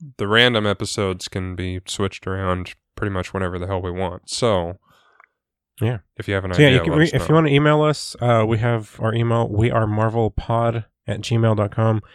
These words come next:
Speaker 2: We're on Facebook, uh, facebook dot com slash we are marvel pod. We actually have a Twitter. I don't, I don't think we have any <laughs> followers yet. We haven't, I haven't
Speaker 1: That's
Speaker 2: really done
Speaker 1: fair.
Speaker 2: much with it. Um, but again, I think it is We Are Marvel Pod. I tried to do We Are Marvel Pod for everything, just to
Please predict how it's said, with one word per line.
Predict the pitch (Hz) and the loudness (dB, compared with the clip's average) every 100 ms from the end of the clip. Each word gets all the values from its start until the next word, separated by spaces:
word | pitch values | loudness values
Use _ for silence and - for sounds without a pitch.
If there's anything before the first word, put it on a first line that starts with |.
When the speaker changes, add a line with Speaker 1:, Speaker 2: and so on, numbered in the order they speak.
| - - - | -20 -16 0
Speaker 2:
We're | 117 | 2
on | 104 | 4
Facebook, | 127 123 - 127 - - - | 4 2 2 0 0 -8 -2
uh, | 104 | 0
facebook | 101 117 - - | 0 -2 -4 -6
dot | - 101 | -6 -4
com | 110 107 | -2 -4
slash | - 107 101 - | -4 -6 -4 -2
we | 107 | 0
are | 104 | 0
marvel | 104 104 104 | 0 -2 -2
pod. | - 110 104 101 - _ _ _ _ | -2 -2 -2 -2 -6 _ _ _ _
We | 127 | 2
actually | 127 143 | 4 2
have | 117 | 4
a | |
Twitter. | 131 135 127 _ | 4 2 0 _
I | - | -2
don't, | 107 - | -2 0
I | |
don't | 107 | 0
think | 110 | 2
we | 101 | 2
have | 98 | 0
any | 98 | -2
<laughs> | |
followers | 92 - - - - | -4 -4 -8 -8 -6
yet. | 107 165 - | -6 -6 -2
We | 113 | 0
haven't, | 107 101 | 0 2
I | 110 | 0
haven't | 110 | 2
Speaker 1:
That's | 101 98 | 2 0
Speaker 2:
really | |
done | 95 | 0
Speaker 1:
fair. | 98 | 0
Speaker 2:
much | 98 - | 0 -2
with | 101 101 | -4 -4
it. | - 67 - - _ - | -8 -14 -20 -20 _ -2
Um, | 107 98 92 - - | 0 0 -4 -6 -2
but | 113 | 4
again, | 117 | 4
I | 110 | 4
think | - 127 | 2 0
it | 131 | 2
is | 117 - - | 0 -2 0
We | 120 | 2
Are | 117 | 4
Marvel | 117 117 117 | 2 2 0
Pod. | - 113 113 - - - | 2 0 0 -6 -20 -6
I | - | 2
tried | 190 202 | 4 4
to | 190 | 4
do | 170 160 | 0 2
We | 131 | 2
Are | 139 139 | 4 2
Marvel | 127 131 135 127 | 2 0 0 -4
Pod | - 127 123 131 - | -2 0 0 0 -4
for | - 120 127 | 0 2 2
everything, | 120 131 - 139 135 - | 0 -2 -2 -4 -4 -8
just | 113 - | -10 -6
to | 107 | -6